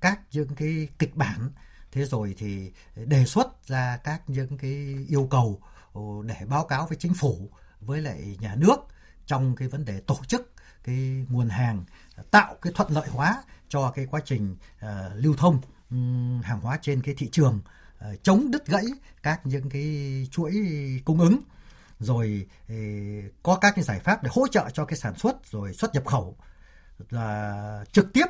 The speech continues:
thành lập các những cái ban chỉ đạo để có thể là điều hành, ờ, những cái điểm nóng, rồi điều hành, ờ, các những cái công việc cụ thể, ờ, liên quan đến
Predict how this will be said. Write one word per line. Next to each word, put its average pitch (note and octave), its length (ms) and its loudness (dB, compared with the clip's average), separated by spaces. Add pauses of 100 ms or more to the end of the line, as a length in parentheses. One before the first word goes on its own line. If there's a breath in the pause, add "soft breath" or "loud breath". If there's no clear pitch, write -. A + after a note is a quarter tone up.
thành B2 180 0
lập A#2+ 240 0
các G3 200 0
những E3 120 -2
cái E3 120 -6
ban C#3+ 220 -2
chỉ G#3 140 -6
đạo - 260 0 (400 soft breath)
để G2+ 220 -4
có F2+ 100 -4
thể F#2+ 200 -8
là A2 140 -8
điều C3+ 200 6
hành, C3 280 4 (400 soft breath)
ờ, G2+ 420 -8 (200)
những G3+ 300 2
cái D#3 340 -4
điểm A#2+ 320 -2
nóng, F#3+ 220 8 (400 soft breath)
rồi G#2 340 -4
điều B2+ 200 2
hành, G#2+ 340 0 (260 soft breath)
ờ, G2+ 180 -8
các F#3+ 280 2
những C#3+ 220 -4
cái D3+ 260 -6
công E3 160 2
việc C3 240 2
cụ G#3 180 0
thể, A2 300 -2 (320 soft breath)
ờ, G#2+ 80 -12 (720)
liên D3+ 260 2
quan C#3 260 -2
đến D#3 220 -2